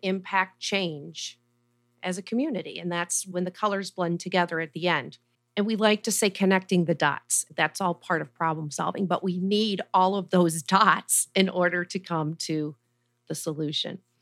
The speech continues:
So let's use the dots and think of them as marbles.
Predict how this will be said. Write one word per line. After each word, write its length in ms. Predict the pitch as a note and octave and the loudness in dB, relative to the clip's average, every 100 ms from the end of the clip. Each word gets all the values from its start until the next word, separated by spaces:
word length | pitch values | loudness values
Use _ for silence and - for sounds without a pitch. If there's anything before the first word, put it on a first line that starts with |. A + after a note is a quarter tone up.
| _ - - | _ -20 -4
So 380 | - A#3 G#3+ - _ G#3 | 4 6 6 2 _ 2
let's 520 | B3 F4 - - - - | 6 6 4 0 -2 2
use 320 | B3+ C#4+ G3+ | 6 6 4
the 100 | - | -2
dots 640 | - B2+ D3+ - - - _ _ | -2 -2 -2 -4 -8 -8 _ _
and 520 | G3 G3+ G3+ G3 F#3 - _ - | 4 6 6 4 0 -6 _ 2
think 180 | C#4 | 2
of 100 | C#4 | 4
them 160 | A3+ G#3+ | 6 6
as 160 | F#3+ F3+ | 6 4
marbles. 840 | E3 E3+ E3 C#3 - - - - | 4 4 2 0 -10 -12 -12 -12